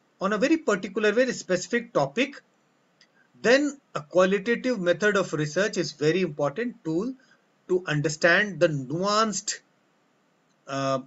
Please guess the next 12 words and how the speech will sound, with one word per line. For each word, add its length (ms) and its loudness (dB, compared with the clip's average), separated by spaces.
the, 300 -2
uh, 460 -4
the, 480 -4
uh, 60 -14
to 120 2
understand 420 4
elections 400 2
in 80 -4
a 60 -2
very 220 0
nuanced 560 0
manner, 340 -4